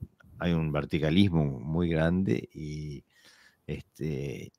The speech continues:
y de repente tener que tomar, eh, responsabilidad propia, ¿no? Sobre, ya no hay un sensei por arriba tuyo, no hay uno que tiene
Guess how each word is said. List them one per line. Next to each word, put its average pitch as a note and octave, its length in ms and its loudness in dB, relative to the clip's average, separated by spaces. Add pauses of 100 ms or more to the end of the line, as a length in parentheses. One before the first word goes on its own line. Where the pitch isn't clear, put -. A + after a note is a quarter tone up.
(180)
y E2 260 0
de D2+ 140 0
repente F2 400 2
tener E2 500 2
que D#2+ 160 0
tomar, D#2+ 600 0
eh, D2+ 280 -2
responsabilidad D2+ 840 -4
propia, - 480 -2
¿no? D3 260 -2
Sobre, - 640 -10 (260)
ya F2 140 -2
no E2 140 4
hay E2+ 140 8
un D#2+ 120 2
sensei D2+ 380 -2
por C#2+ 180 -4
arriba C#2+ 260 -6
tuyo, A2+ 460 0
no D#2+ 120 2
hay D#2 260 2 (640)
uno F#2 360 0
que E2 80 2
tiene E2+ 420 2